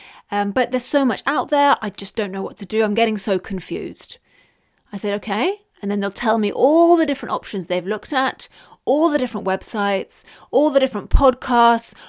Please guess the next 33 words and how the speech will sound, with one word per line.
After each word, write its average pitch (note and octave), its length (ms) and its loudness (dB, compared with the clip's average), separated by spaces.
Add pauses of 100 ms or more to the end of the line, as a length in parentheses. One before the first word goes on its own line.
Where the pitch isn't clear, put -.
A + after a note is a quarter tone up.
(100)
all D#4 260 6
the C#4+ 120 8
different A#3+ 400 -2
curriculum A#3+ 600 -2
that B3+ 220 -4
people B3+ 280 2
they G3+ 140 2
know B3 220 6
use. A#3+ 560 2 (520)
They A#3 140 4
say D#4+ 520 4 (220)
they're G3+ 100 -4
getting G#3 320 -4
overwhelmed F#3 540 -2
by F3 120 -4
it F3 200 -10
all. E3+ 320 -12 (800)
And A#3+ 180 -2
again, A#3+ 560 -2 (340)
the F#3+ 80 -10
best A#3 340 -6
thing C#4 140 -8
I C4 100 -4
can A3+ 200 -10
do G#3+ 260 -6
is A3+ 180 -10
repeat A#3 400 -6
myself. - 680 -12 (1200)
But D#4 100 2
if D#4 180 0
you D4+ 220 0 (260)
did F#4 340 6
know - 520 -4